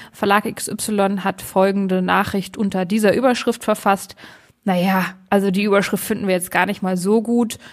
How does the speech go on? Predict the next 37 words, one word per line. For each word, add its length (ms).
Probieren 280
wir 80
mal 180
aus, 200
was 140
die 100
K 140
I 140
so 100
damit 320
anstellt. 680
Das, 480
äh, 220
darum 240
ging's 240
ja 240
letzte 400
Woche. 340
Und 380
für 160
diese 260
Woche, 480
äh, 120
kramen 520
wir 80
erstmal 360
ein 100
bisschen 240
in 80
der 100
Behördenkiste. 960
Wir 60
gucken 240
nämlich 240
auf 180
ein 160
Patent. 840